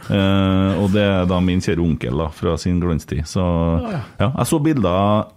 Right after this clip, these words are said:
Speaker 1: i dag hvor han for og sprang sammen med og feiret seriegull og holdt i flagget. Han var ganske, han visste mye, han, altså.
Speaker 2: Ja.
Speaker 1: Men ja,
Speaker 2: Ja.
Speaker 1: det, det var, det var nå bare det. Men ta,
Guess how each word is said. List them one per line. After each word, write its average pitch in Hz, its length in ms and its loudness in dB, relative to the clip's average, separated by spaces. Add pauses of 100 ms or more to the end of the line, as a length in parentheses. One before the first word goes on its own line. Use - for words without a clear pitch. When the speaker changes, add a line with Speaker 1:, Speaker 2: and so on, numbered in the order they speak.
(140)
Speaker 1:
i 110 100 0
dag 82 400 -2
hvor 208 160 -2
han 165 80 0
for 143 160 0
og 113 80 0
sprang 98 440 -2
sammen 82 360 -2
med 156 100 -2
og 110 300 -4
feiret 92 320 0
seriegull 73 500 -2
og 123 140 0
holdt 120 180 2
i 82 60 0
flagget. 82 520 -2
Han 107 260 2 (200)
var 95 220 0
ganske, 98 260 -2
han 82 200 0
visste 98 400 -2
mye, 113 180 2
han, 117 160 2
altså. 82 320 -4
Speaker 2:
Ja. 147 120 -6
Speaker 1:
Men 165 200 0
ja, - 140 -2
Speaker 2:
Ja. 175 140 -2 (200)
Speaker 1:
det, 120 240 0
det 135 100 0
var, 123 260 0
det 143 120 0
var 127 80 0
nå 101 80 0
bare 101 160 2
det. 95 160 -2
Men 135 160 -2
ta, 175 160 0